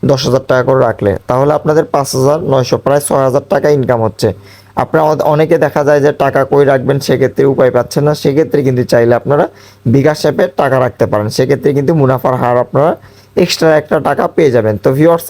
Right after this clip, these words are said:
আশা করি বুঝতে পারছেন। আর এটা আপনারা পাবেন হচ্ছে ঢাকা ব্যাংকে, ঢাকা ব্যাংকে এলটিডি। এখানে আপনাদের যদি অ্যাকাউন্ট করা থাকে এবং কি আপনাদের হচ্ছে আইডিএল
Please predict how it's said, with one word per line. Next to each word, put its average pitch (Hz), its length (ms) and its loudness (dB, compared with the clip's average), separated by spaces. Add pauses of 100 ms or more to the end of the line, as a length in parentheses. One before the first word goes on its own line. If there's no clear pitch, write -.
আশা 156 160 -2
করি 147 240 2
বুঝতে 127 260 -2
পারছেন। 127 240 -2 (360)
আর 139 140 0
এটা 143 180 0
আপনারা 160 260 -2 (100)
পাবেন 143 260 0
হচ্ছে 151 200 -4
ঢাকা 135 340 -2
ব্যাংকে, 120 360 -2 (420)
ঢাকা 131 220 0
ব্যাংকে 147 380 0
এলটিডি। 147 340 2 (200)
এখানে 139 240 -2
আপনাদের 131 420 0
যদি 127 280 0
অ্যাকাউন্ট 127 380 0
করা 139 140 0
থাকে 147 240 -2 (120)
এবং 131 140 2 (160)
কি - 80 -2
আপনাদের 127 400 0
হচ্ছে - 220 -2 (800)
আইডিএল 143 680 2